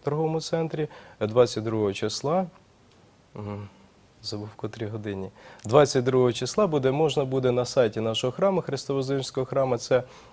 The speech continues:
м, уточнити. Е, буде відбуватися акція, м, виставка, майстер-класи,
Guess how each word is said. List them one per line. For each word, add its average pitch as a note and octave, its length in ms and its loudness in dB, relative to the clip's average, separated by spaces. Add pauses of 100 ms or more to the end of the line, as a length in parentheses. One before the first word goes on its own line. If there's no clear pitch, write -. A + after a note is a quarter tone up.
м, G#2+ 460 -4
уточнити. E3+ 640 -2 (340)
Е, A#2+ 500 4
буде E3+ 240 0
відбуватися C#3+ 760 2
акція, C#3+ 600 4
м, G#2+ 1000 -4
виставка, B2+ 920 2
майстер-класи, B2+ 1160 2